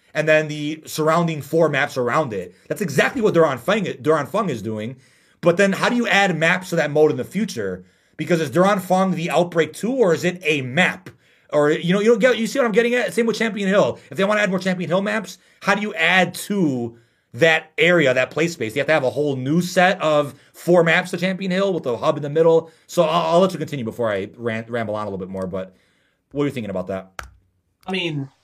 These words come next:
Speaker 2: I, when I look at Vanguard Zombies, there's, like you said, the whole headquarters feature that opens up the more you do around the maps.
Speaker 1: Yeah.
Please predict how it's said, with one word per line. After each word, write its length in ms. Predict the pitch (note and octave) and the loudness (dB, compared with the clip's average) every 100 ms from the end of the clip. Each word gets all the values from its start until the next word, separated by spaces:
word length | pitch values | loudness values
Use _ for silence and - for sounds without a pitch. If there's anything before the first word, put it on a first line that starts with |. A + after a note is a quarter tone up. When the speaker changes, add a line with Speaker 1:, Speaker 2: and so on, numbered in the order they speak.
| _ _ _ _ _ _ - | _ _ _ _ _ _ -10
Speaker 2:
I, 760 | - F3+ A#3 B3 A3+ G3 D3+ - _ _ _ _ _ _ _ - | -2 0 0 0 -2 -4 -6 -14 _ _ _ _ _ _ _ -12
when 180 | D#3+ F3+ | -4 -2
I 100 | G#3 | 0
look 220 | A3 G#3+ | -2 -4
at 120 | D3+ | -6
Vanguard 540 | C#3+ C#3+ C#3 C3+ A#2+ | -6 -6 -6 -6 -6
Zombies, 580 | B2 G#2+ - D#2+ - - _ | -8 -12 -12 -16 -16 -16 _
there's, 300 | D#3 D#3 D3 | -4 -4 -4
like 240 | D#3 D#3+ E3 | -6 -6 -4
you 80 | |
said, 240 | D#3+ E3+ E3 | -4 -2 -2
the 60 | D3 | -2
whole 120 | D3+ | -4
headquarters 600 | D3 D#3+ D#3+ E3+ E3 D3+ | -4 -4 -4 -2 -2 -4
feature 280 | - D3 D3 | -4 -4 -4
that 180 | C#3 - | -4 -2
opens 320 | C#3+ C#3+ C3+ | -4 -4 -4
up 200 | C3+ B2+ | -4 -4
the 80 | B2 | -10
more 460 | B2+ B2+ B2 A#2+ G2 | -8 -6 -4 -6 -10
you 140 | B2 | -14
do 240 | B2 B2 | -8 -6
around 280 | A2+ A2 A2 | -6 -8 -12
the 40 | A2 | -8
maps. 520 | C3 C#3 B2+ - - | -2 -2 -2 -6 -4
Speaker 1:
Yeah. 300 | C3+ A#2+ - | -2 -2 -4